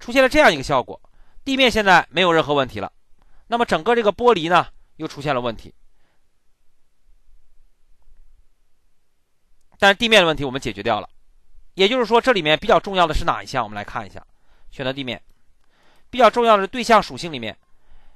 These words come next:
你把它排除在焦散以外，排除在G I以外先取消，让它产生和接受。然后关键是从最终聚集接触照明这个项目要关掉，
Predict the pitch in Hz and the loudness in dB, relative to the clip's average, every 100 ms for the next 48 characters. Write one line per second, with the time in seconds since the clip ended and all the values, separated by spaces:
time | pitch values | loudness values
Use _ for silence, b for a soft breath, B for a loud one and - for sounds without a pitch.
0 | - 233 247 208 - 208 214 196 202 196 | -16 0 2 2 2 0 2 2 0 2
1 | 160 120 107 - 202 220 220 226 220 202 | 0 0 -2 -2 -2 2 0 4 4 4
2 | 139 135 185 - 98 131 - - - - | 2 -2 -6 -10 -6 -4 -4 -8 -20 -20
3 | - 175 185 156 120 175 165 175 170 190 | -10 -6 -4 -2 -2 -4 -4 -4 -4 -6
4 | - - - - - 185 226 208 262 254 | -10 -20 -20 -18 0 4 4 4 2 2
5 | 233 156 139 - 151 202 262 202 196 196 | 2 0 -6 -10 -14 -12 -8 -8 -6 -8
6 | 196 - - - - 202 180 208 202 196 | -10 -18 -20 -20 -16 -14 -8 -2 -2 0
7 | 156 151 294 254 - 123 113 113 101 107 | -4 -2 -2 -2 -4 -4 -6 -6 -8 -10